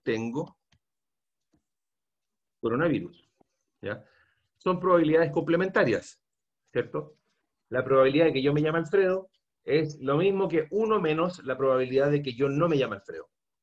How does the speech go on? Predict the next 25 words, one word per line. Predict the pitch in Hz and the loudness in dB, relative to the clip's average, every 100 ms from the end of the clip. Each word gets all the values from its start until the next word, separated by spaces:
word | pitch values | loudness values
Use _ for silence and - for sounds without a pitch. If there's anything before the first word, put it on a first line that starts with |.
| _ | _
¿cierto? | - 110 170 175 _ _ _ _ _ _ _ _ _ _ _ _ _ _ _ _ _ _ _ | -6 -6 -6 -14 _ _ _ _ _ _ _ _ _ _ _ _ _ _ _ _ _ _ _
Ya, | - | -18
entonces | 101 107 | -12 -2
lo | 127 | 0
vamos | 139 160 | 2 2
a | |
cambiar | 202 185 165 - _ _ _ _ _ _ _ _ _ _ _ _ _ _ _ _ _ _ _ _ _ _ _ _ | 0 0 0 -2 _ _ _ _ _ _ _ _ _ _ _ _ _ _ _ _ _ _ _ _ _ _ _ _
acá, | 151 143 104 - - _ _ _ _ _ | -6 -2 -2 -4 -14 _ _ _ _ _
y | - | 2
ahora | 151 175 | 6 6
lo | 180 165 | 6 6
vamos | 165 151 | 4 2
a | |
poder | 156 147 | 0 0
juntar | 151 147 151 - | -4 -2 -4 -4
en | 131 | -4
una | 139 | -4
sola | 139 135 | -2 -4
fracción, | 131 - - 107 139 - _ | -2 -4 0 0 -2 -12 _
que | 110 | -4
me | 117 | 0
da | 123 131 - _ _ | 0 -2 -8 _ _
esto, | 87 73 _ _ _ _ _ _ _ _ _ | -10 -10 _ _ _ _ _ _ _ _ _
¿ya? | - 139 - _ _ _ _ _ _ _ _ _ _ _ _ _ _ _ _ _ - | -8 -8 -8 _ _ _ _ _ _ _ _ _ _ _ _ _ _ _ _ _ 2
Ahora, | 165 135 95 - | 6 6 4 -2